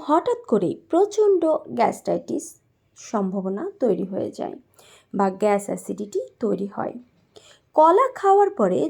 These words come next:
যদি আপনাকে পানি পান করতে হয় বা কলা খাওয়ার পর যদি হজমটা ভালো করাতে চান, যদি কলা আপনার হজমের বিভ্রাট ঘটায় বলে মনে হয়, তাহলে কলা খাওয়ার পর পর সামান্য এক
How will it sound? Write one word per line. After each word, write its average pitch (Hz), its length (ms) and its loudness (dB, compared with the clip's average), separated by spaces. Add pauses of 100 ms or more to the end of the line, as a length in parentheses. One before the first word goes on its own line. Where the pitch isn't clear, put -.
(100)
যদি 254 220 2
আপনাকে 247 360 -4 (160)
পানি 294 320 2
পান 233 160 0 (120)
করতে 190 340 -4
হয় 202 240 -6
বা 320 80 -2 (160)
কলা 294 240 4 (120)
খাওয়ার 330 360 0
পর - 160 -2 (120)
যদি 226 240 -4
হজমটা 285 500 -2 (600)
ভালো 311 300 2
করাতে 185 400 0 (100)
চান, 180 160 -2 (140)
যদি 220 220 -6 (120)
কলা 202 320 2
আপনার 190 340 -6
হজমের 185 440 -4
বিভ্রাট 202 360 -4 (140)
ঘটায় 208 380 0
বলে 415 160 4 (100)
মনে 381 260 2
হয়, 185 200 -2 (600)
তাহলে 277 220 2 (140)
কলা 330 320 6
খাওয়ার 339 300 0
পর 233 120 2 (100)
পর 226 180 -2 (180)
সামান্য 320 520 0 (400)
এক 330 80 -8